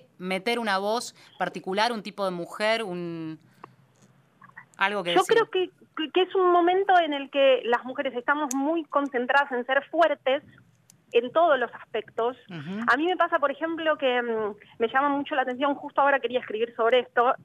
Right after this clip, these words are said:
Speaker 2: em, que yo voy mucho al gimnasio y mis amigas van mucho al gimnasio y hacen diferentes deportes, hacen crossfit, hacen un montón de cosas, y de repente,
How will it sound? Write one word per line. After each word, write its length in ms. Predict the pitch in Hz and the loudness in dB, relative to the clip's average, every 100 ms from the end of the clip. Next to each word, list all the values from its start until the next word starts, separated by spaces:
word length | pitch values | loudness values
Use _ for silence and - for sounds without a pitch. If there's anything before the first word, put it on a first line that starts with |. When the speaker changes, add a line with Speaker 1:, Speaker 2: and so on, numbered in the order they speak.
| _ | _
Speaker 2:
em, 440 | 240 226 214 208 196 _ - - _ - | 4 4 0 -6 -10 _ -20 -20 _ -8
que 460 | 277 285 294 254 - _ - - _ | -2 2 2 -2 -6 _ -14 -14 _
yo 200 | - - 302 | -6 0 2
voy 100 | 285 | 4
mucho 300 | 311 359 294 | 2 2 -2
al 80 | |
gimnasio 560 | 277 302 320 302 294 294 | -2 2 2 2 -2 -2
y 40 | |
mis 160 | 247 214 | -2 -2
amigas 220 | 226 240 | -2 0
van 140 | 233 233 | -2 -2
mucho 240 | 285 285 | -2 -2
al 60 | 247 | -4
gimnasio 340 | 269 285 269 | -2 0 2
y 20 | |
hacen 240 | 226 233 226 | 2 0 -4
diferentes 400 | 202 220 233 214 | -2 -2 -2 -2
deportes, 400 | 196 285 226 208 | 2 2 2 -6
hacen 180 | 202 | -8
crossfit, 320 | 214 247 240 - | -2 0 -2 -6
hacen 160 | - 226 | -6 -6
un 80 | |
montón 220 | 226 240 269 | -6 -4 -2
de 60 | |
cosas, 220 | 302 339 349 | 0 -2 -6
y 180 | - 269 | -6 0
de 100 | 302 | 0
repente, 720 | 339 - 440 330 285 285 | 2 2 0 0 0 0